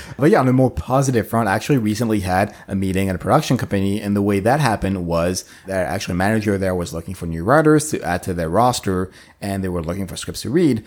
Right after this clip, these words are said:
And it was more of a sci-fi high concept production company. So I was considering sending my period piece, which was a higher concept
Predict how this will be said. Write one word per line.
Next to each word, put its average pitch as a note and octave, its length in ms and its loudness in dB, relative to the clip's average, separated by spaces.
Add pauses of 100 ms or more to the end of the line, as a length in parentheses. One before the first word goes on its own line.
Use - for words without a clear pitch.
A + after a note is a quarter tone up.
(300)
And B2 340 0
it C3 60 0
was C#3+ 160 4
more F3+ 140 4
of A#2+ 80 2
a A2 100 2
sci-fi A2+ 560 0
high G#2 240 -2
concept G#2 340 -6
production A#2+ 320 -2
company. F2 380 -6 (300)
So B2 220 2
I G2+ 100 0
was B2 180 4
considering F3 580 2
sending B2 480 -2
my G2+ 320 0 (140)
period E3+ 340 2
piece, D#2+ 380 -2 (120)
which A2+ 160 -8
was A2+ 120 0
a G2+ 60 -2 (100)
higher E3 180 4
concept G#2 560 -4